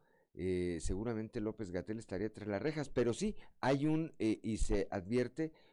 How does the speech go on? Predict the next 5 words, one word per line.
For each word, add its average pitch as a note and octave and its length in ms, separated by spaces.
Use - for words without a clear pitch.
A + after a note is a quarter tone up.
un B2+ 440
esfuerzo G#2+ 920
diario A#2+ 680
del F2+ 140
presidente G#2 640